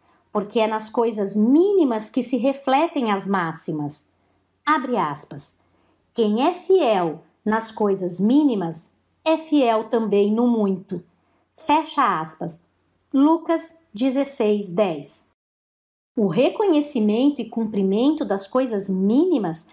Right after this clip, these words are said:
aliás, é condição para a compreensão das coisas máximas, conforme explica Abdrushim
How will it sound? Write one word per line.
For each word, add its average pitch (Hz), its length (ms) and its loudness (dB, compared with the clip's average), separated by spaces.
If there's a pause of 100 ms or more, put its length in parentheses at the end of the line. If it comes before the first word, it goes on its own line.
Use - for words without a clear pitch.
(260)
aliás, 226 600 0 (500)
é 294 80 0
condição 311 760 0
para 277 180 2
a - 20 -4
compreensão 262 840 0
das 262 200 -2
coisas 262 400 -2
máximas, 214 760 -2 (320)
conforme 285 600 0
explica 202 680 -4 (240)
Abdrushim 262 880 0